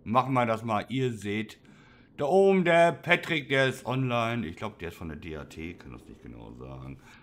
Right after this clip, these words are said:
Äh, war das jetzt Alt D? Äh, das war jetzt gleich zum, äh, Frachtenschreiben. Ich wollte nochmal auf diesen Freund hier oben klicken.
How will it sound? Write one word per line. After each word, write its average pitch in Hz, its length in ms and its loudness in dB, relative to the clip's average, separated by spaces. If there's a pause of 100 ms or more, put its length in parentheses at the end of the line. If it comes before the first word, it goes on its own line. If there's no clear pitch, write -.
(200)
Äh, 73 160 -12
war 80 100 -10
das 82 140 -14
jetzt - 260 -16
Alt 73 200 -14 (200)
D? 104 720 -8
Äh, 107 560 -12 (560)
das 143 240 0
war 131 120 2
jetzt 127 340 0
gleich 104 320 -4
zum, 95 480 -10
äh, 76 400 -10 (680)
Frachtenschreiben. 135 840 -2 (880)
Ich 101 140 -8
wollte 143 320 4
nochmal 127 420 2
auf 107 200 -4
diesen 104 340 -10
Freund 208 420 2
hier 127 140 -4
oben 98 180 -6
klicken. 185 500 -6